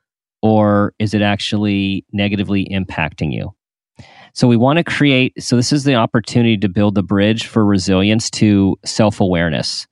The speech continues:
because we all have had our own experiences when we find ourselves too much on social media or watching the news too much that we finally say, "What am I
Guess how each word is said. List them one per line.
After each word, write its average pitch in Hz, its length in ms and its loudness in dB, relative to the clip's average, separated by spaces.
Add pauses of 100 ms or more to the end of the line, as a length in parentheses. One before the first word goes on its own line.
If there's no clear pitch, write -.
(460)
because 123 380 2
we 127 200 0
all 165 600 0
have 123 180 -4
had 120 160 0
our 113 160 0
own 131 160 2
experiences 107 720 0
when 107 80 0
we 104 80 0
find 110 240 -2
ourselves 101 340 -2
too - 140 -2
much 107 240 0
on 98 100 0
social 101 380 0
media 101 380 2
or 101 120 -2
watching 101 360 0
the 98 40 0
news 98 220 0
too 101 140 -2
much 98 260 0
that 95 80 -2
we 98 100 -4
finally 101 360 -6
say, 90 180 -10
"What 107 260 -6
am 175 80 2
I 92 160 -2